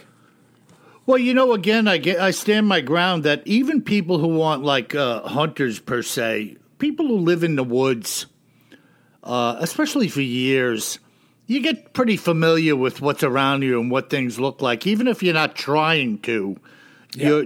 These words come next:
Speaker 1: your just powers of observation, uh, are, are working. And you're like, "Wow, look at this track over here. What do you think that is?" And maybe you learn that's a deer.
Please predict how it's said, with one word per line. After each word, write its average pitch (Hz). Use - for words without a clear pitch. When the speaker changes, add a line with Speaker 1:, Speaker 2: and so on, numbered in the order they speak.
Speaker 1:
your 170
just 208
powers 202
of 147
observation, 139
uh, 127
are, 120
are 147
working. 131
And 151
you're 156
like, 151
"Wow, 202
look 160
at 196
this 196
track 185
over 117
here. 113
What 131
do 170
you 165
think 156
that 156
is?" 120
And 131
maybe 143
you 139
learn 151
that's 156
a 143
deer. 117